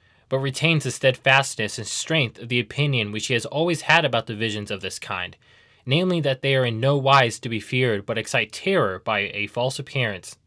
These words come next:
and vain alarms." End quote. Truly, life is hard, and growth in life is harder.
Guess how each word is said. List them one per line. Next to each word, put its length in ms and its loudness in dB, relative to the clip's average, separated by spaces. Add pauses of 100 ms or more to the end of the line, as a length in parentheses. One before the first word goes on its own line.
and 140 -12
vain 200 -6
alarms." 580 -10 (460)
End 160 -10
quote. 240 -16 (1800)
Truly, 520 2 (480)
life 260 0
is 100 -8
hard, 320 -4 (460)
and 160 -8
growth 240 2
in 120 -2
life 340 -6 (140)
is 120 -14
harder. 380 -6